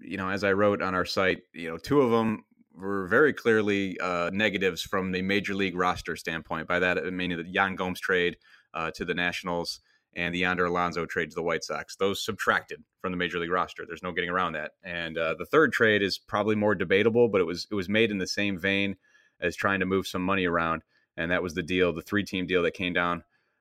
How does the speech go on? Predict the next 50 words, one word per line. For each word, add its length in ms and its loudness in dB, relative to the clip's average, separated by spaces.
right 160 6
at 100 -4
the 100 4
end 80 4
of 20 4
the 60 4
winter 200 2
meetings, 280 0
probably 360 0
as 120 -2
you 100 0
were, 180 4
uh, 80 2
getting 220 0
ready 140 4
to 80 -4
board 180 4
a 60 0
flight, 320 2
Mandy. 420 -2
Uh, 240 2
<laughs> 80 -4
they, 160 4
they 200 0
make 180 2
a 60 2
three-team 440 0
deal 220 4
with 120 2
the 40 -6
Mariners 380 0
and 80 -4
the 40 -2
Rays 240 4
at 100 -14
that 200 0
point 260 0
and, 360 0
uh, 400 2
move 300 -2
Edwin 220 0
Encarnacion 840 2
to 140 -4
Seattle, 640 4
move 220 0
Yandy 400 0
Diaz 400 2
to 100 -14
Tampa 360 -4
Bay, 420 4